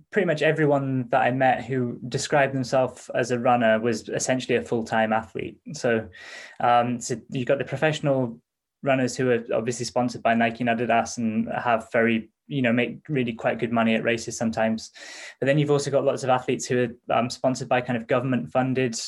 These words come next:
organizations to run. So like the prison service or the bank or, um, cement factory and things like that. So everyone, um,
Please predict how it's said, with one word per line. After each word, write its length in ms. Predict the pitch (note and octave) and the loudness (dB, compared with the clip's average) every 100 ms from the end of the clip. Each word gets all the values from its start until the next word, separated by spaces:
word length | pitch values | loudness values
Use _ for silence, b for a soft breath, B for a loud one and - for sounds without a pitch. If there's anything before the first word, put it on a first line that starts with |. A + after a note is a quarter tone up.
| - | -4
organizations 840 | C3+ C#3 C3 B2+ C#3+ - F3 E3 | -2 0 0 0 -2 -2 -6 -6
to 120 | - | -4
run. 320 | C3+ E3+ F#3+ | 0 0 -2
So 180 | D3+ - | -4 0
like 160 | A#2 A2 | 0 0
the 60 | |
prison 320 | A#2 C3+ B2 B2+ | 0 -2 0 -2
service 560 | - B2+ A#2+ B2 - | 0 0 0 -4 -4
or 100 | A#2 | -4
the 80 | A2 | -2
bank 500 | A#2 A#2 A#2 A#2 - | 0 2 2 0 0
or, 240 | A#2 G#2+ B B B B - | 0 0 B B B B -2
um, 360 | A2+ A2+ A2 A2+ | 4 4 4 -2
cement 420 | - A#2+ A#2+ A2+ | -2 0 0 0
factory 380 | A2+ G#2+ - A2 | -2 -2 -4 -2
and 80 | |
things 220 | G#2 A#2 A2+ | 0 0 0
like 120 | A2 | 0
that. 200 | A2 - | 0 -2
So 240 | - A#2 A2+ - B B - | 0 0 0 -6 B B 0
everyone, 680 | C#3+ D#3 C#3+ C3 B2 A#2+ A#2 - _ - | 2 4 4 4 2 -2 -4 -10 _ -6
um, 460 | A#2 A2+ A2+ A2+ F#2+ | 2 2 2 0 -4